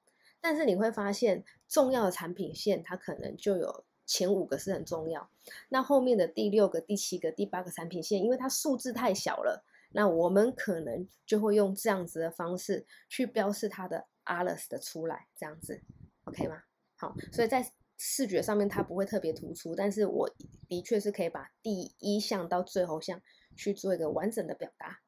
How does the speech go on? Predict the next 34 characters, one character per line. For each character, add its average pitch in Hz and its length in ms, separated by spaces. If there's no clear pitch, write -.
OK，OK， - 1200
接 240 160
下 277 140
来 208 120
我 160 120
们 165 100
来 165 160
讲 175 260
另 214 200
外 202 120
一 180 60
个 170 100
情 - 300
境， 185 180
什 185 160
么 147 120
时 - 160
候 185 180
会 190 140
用 180 160
到 170 160
资 165 160
料 170 120
分 156 300
组？ - 180
如 208 200
果 214 260
你 165 120
的 160 140
组 - 340
织 190 260
本 156 240
来 147 140
很 143 240